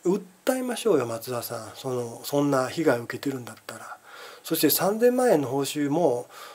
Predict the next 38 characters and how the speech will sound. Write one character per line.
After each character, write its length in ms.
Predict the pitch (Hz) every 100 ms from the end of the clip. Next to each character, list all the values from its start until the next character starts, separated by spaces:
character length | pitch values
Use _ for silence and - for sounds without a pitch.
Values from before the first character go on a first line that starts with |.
| - 139
も 120 | 156
ら 80 | 185
っ 60 |
て 160 | 185 208
ま 120 | 220
せ 220 | 202 247
ん 60 | 247
っ 20 |
て 160 | - 131
言 40 |
っ 20 |
て、 480 | - - 143 117 117 - - _
ち 80 | -
ゃ 60 | 196
ん 60 |
と 80 | 135
証 220 | - 202
明 140 | 185 127
し 160 | -
な 140 | 220 226
き 140 | -
ゃ、 60 | 113
は 380 | - - - 131
っ 20 | -
き 120 | 156
り 60 |
と 100 | -
言 80 | 113
っ 40 | 110
て。 320 | - 110 - _ _ _ _ _ _ _ _ _
な 120 | 220
ん 40 | 156
で 60 |
し 120 | 123
な 100 | 117
い 40 | 104
ん 80 |
だ？ 100 | 104